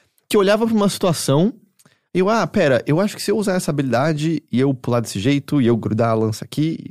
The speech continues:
tá? Acho que eu consigo chegar ali." E aí eu fazia, e, e tudo bem, a parte que eu admito, não tava muito bonito, mas tava funcionando. E aí eu chegava numa nova área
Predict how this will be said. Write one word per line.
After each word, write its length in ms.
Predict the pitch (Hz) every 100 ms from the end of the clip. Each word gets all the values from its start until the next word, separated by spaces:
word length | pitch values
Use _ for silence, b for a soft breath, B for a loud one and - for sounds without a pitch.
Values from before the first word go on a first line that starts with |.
| -
tá? 240 | 156 175 B B B
Acho 120 | 139
que 40 | 147
eu 40 |
consigo 280 | 143 - 139
chegar 280 | - 127 123
ali." 280 | 123 196 - B B B
E 80 | 180
aí 80 | 208
eu 80 | 254
fazia, 800 | - - 247 165 220 262 254 226
e, 60 |
e 340 | 220 - 233 220
tudo 200 | 302 220
bem, 320 | 180 196 185
a 220 | - 92 147
parte 240 | 196 180
que 60 | 214
eu 20 |
admito, 380 | 156 170 180 175 B B B -
não 100 | 208
tava 280 | 370 370 349
muito 260 | 254 262
bonito, 800 | 202 208 190 160 123 - 101 76 -
mas 300 | 190 311 359 - b b _ _
tava 220 | 277 330
funcionando. 640 | 233 190 - 147 110 98 -
E 80 | 233
aí 80 |
eu 80 | 320
chegava 340 | 339 285 226 202
numa 200 | 170 151
nova 260 | 139 113
área 500 | 101 151 214 107 92